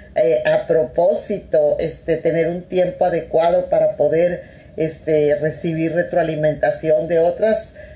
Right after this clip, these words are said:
personas que, pues, que enseñen su palabra. Qué bueno, Carolina Guerra, qué bueno que estás con nosotros. Eh, buenos días, Dios también te bendiga grandemente a ti.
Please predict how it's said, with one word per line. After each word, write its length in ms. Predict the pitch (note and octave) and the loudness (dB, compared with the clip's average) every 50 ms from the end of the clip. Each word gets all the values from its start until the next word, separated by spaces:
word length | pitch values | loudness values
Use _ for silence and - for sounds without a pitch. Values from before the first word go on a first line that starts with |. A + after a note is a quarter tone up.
| - - - | -20 -4 -2
personas 800 | F#3+ D#3+ D3+ - - F3+ E3+ E3 E3+ F#3+ G3 F#3+ G3 - - - | -2 0 0 0 0 0 0 2 0 0 0 0 -2 -4 -8 -6
que, 400 | - F3 E3 D#3+ D#3+ D3+ D3+ D3+ | -2 -2 0 0 0 -2 -4 -4
pues, 180 | - E3+ E3 - | -6 -8 -8 -8
que 240 | - - E3 D#3+ D#3+ | -8 -4 -4 -4 -4
enseñen 500 | D#3 D3+ - - F#3 F3 F3 G3 F#3+ F#3+ | -4 -8 -4 -2 -2 -2 0 -4 -4 -4
su 200 | - F#3 D#3+ - | -8 -10 -4 0
palabra. 760 | E3 D#3 D#3 D#3 D#3 D#3 D#3 D3+ D#3 D3+ D3+ D3+ - - - - - | 0 2 2 4 2 4 4 2 2 2 2 0 -2 -8 -12 -4 -2
Qué 100 | F#3+ F#3 | -2 0
bueno, 420 | F3 F#3 G3+ A3 A3+ A3+ A#3 G#3+ | 2 2 2 2 2 0 0 2
Carolina 500 | - G#3 G3+ G3 G3 G3 G3+ G3+ G3+ G#3 | 2 2 2 2 0 0 0 0 0 0
Guerra, 360 | G3+ G3 G3+ G#3 G3+ G3+ G#3 | 2 2 2 2 4 2 2
qué 100 | G#3 G#3 | 2 2
bueno 260 | G3+ G3 G3+ G3+ G3+ | 2 2 2 2 0
que 60 | G3+ G3+ | 0 -2
estás 260 | - - G3+ G3+ - | 0 0 -2 -2 0
con 140 | - G3 F#3 | -2 0 0
nosotros. 640 | F3+ F3+ - G3 G3 F#3+ F#3+ F3+ A3+ B3 B3 - - - - - - - - - - - | 0 0 0 0 0 2 2 2 0 0 -2 -4 -12 -20 -20 -20 -20 -20 -20 -20 -10 -2
Eh, 180 | - E3+ E3+ E3+ | 0 0 0 2
buenos 360 | D#3 F3+ F3 F3+ G3 G3 F#3+ | 0 2 2 2 2 0 -2
días, 580 | D#3+ F#3+ F#3+ G#3 A#3 B3 C#4 D4 - - - - - | -4 -6 -2 0 2 2 2 0 -4 -8 -14 -6 -2
Dios 220 | G3+ G3 F#3+ - | -2 -2 0 0
también 260 | G#3+ G3+ F#3+ F#3+ F#3+ | 0 0 0 -2 0
te 100 | - G3+ | 0 0
bendiga 340 | G3+ F#3+ F3+ F3 F3 F#3+ G3 | 0 0 -2 -2 -2 0 0
grandemente 640 | F#3+ F#3 F3+ F3+ F3 F#3+ F3+ F3+ F3+ F3 - G3 | 2 2 0 0 0 -2 -2 0 -4 -4 -2 -2
a 140 | F#3+ F#3+ - | -2 -2 -2
ti. 420 | - F#3 F#3 G3+ G#3 A3+ A#3 A3 | -4 -2 -2 0 0 0 0 -2